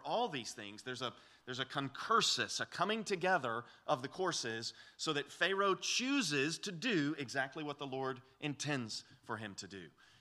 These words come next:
And obviously, the Lord is ultimate in all these things. Verse twenty-two, "Then you shall, you shall say to Pharaoh, 'Thus says the Lord, Israel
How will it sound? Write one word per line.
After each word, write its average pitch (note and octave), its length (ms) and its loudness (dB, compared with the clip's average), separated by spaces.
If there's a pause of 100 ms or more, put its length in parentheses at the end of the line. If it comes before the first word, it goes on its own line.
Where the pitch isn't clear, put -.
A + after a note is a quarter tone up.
And G#2+ 300 -6 (760)
obviously, F2+ 500 -6
the F#2+ 80 -6
Lord A2 220 -2
is G#2+ 100 -2
ultimate C3 420 -2
in G2 100 -8
all F#2 140 -4
these E2+ 200 -10
things. E2+ 400 -12 (2000)
Verse A#2 200 2
twenty-two, A#2+ 400 2
"Then D3 140 6
you C#3+ 100 6
shall, A#2 200 2 (120)
you C3 100 0
shall A#2+ 160 0
say A2+ 160 0
to G#2 60 0
Pharaoh, F#2 440 0 (920)
'Thus A#2+ 180 2
says A2+ 300 2
the G2 100 -2
Lord, F#2 340 -2 (1080)
Israel F#2+ 640 2